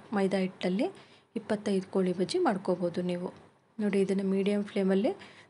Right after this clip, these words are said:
ತಿರುಗಿಸಾಕ್ಬಿಟ್ಟು ನೀಟಾಗಿ ಕರ್ಕೊಳ್ಳಿ ಎಲ್ಲ ಬಜ್ಜಿಗಳನ್ನು.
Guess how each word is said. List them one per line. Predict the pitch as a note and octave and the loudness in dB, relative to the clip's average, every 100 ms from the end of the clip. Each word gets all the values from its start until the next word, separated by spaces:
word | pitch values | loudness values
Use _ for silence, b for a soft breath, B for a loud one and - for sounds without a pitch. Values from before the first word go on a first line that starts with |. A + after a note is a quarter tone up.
| - | 2
ತಿರುಗಿಸಾಕ್ಬಿಟ್ಟು | A#3 A#3 - G#3 - G#3 C#4 A3+ | 4 4 0 0 -2 -2 0 0
ನೀಟಾಗಿ | G3+ G#3 G#3 | 0 0 0
ಕರ್ಕೊಳ್ಳಿ | F#3 - F#3+ F3 A3+ - - - _ _ _ _ _ - G#3 | -4 0 0 0 -2 -6 -18 -20 _ _ _ _ _ -8 -2
ಎಲ್ಲ | F#3+ F#3+ F#3 | 0 0 -2
ಬಜ್ಜಿಗಳನ್ನು. | F3+ F3 F3+ F3 G#3+ | -2 -2 0 -2 -4